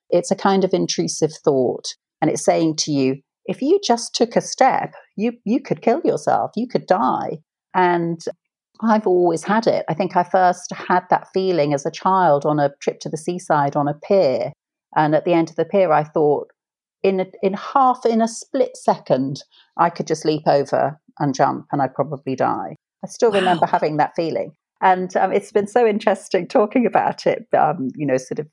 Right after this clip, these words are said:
Speaker 1: um, in relation to the Heights, because quite a few people have it. I'd say, you know, this isn't a scientific bit of data, by the way, but I, I think there's a, probably about one in ten people seem to have it. And it has little other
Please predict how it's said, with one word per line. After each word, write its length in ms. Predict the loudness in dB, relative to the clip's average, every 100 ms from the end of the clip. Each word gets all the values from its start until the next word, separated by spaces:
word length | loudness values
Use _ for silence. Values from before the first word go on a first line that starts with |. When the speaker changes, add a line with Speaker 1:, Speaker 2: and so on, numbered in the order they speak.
| 0
Speaker 1:
um, 260 | 2 2
in 120 | 0 0
relation 400 | 2 2 0 -6
to 80 | -6
the 80 |
Heights, 300 | -2 -2 -2 -10
because 280 | -8 -8
quite 380 | -4 0 0 0
a 40 | -8
few 220 | -12 -12
people 300 | -10 -8 -2
have 200 | 0 0
it. 180 | 0 0
I'd 180 | 0 0
say, 440 | 0 2 2 0 -8 _ _ -2
you 80 |
know, 80 | 0
this 180 | 2 2
isn't 300 | 2 0 0
a 80 | 0
scientific 760 | 2 2 2 0 -4 -2 -2 0
bit 100 | 0
of 100 | 0
data, 340 | -2 -2 -2
by 200 | 2 0
the 100 | 0
way, 180 | -2 -2
but 100 | 2
I, 180 | 2 2 0
I 200 | -2 0 -2 -6 _
think 200 | -4 -2
there's 180 | -2 -2 -6
a, 60 | -16 _
probably 320 | -12 -10 -8 -4
about 240 | -2 -2
one 200 | -2 -2
in 120 | -4
ten 360 | -6 -8 -10 -12
people 280 | -12 -10 -10
seem 260 | -10 -12 -14
to 120 | -14 -10
have 120 | -10
it. 160 | -10 -14 _ _
And 360 | 0 2 0 0
it 180 | 0 0
has 360 | 0 0 -2 -4
little 480 | -2 0 2 0 2
other 480 | 0 2 2 4